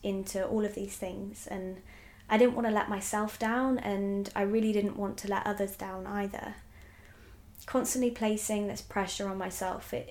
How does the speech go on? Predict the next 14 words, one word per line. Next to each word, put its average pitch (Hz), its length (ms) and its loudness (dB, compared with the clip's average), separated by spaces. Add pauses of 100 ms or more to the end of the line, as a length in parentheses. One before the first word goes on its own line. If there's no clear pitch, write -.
(120)
it 202 160 0
did 208 200 4
lead 208 260 4
to 208 140 0
a - 20 0
breaking 196 400 0
point, - 400 -8
and 180 420 -6 (600)
that 202 200 8
triggered 196 320 0
a 185 60 2
negative 190 480 -4
spiral, 208 600 4
which - 420 -4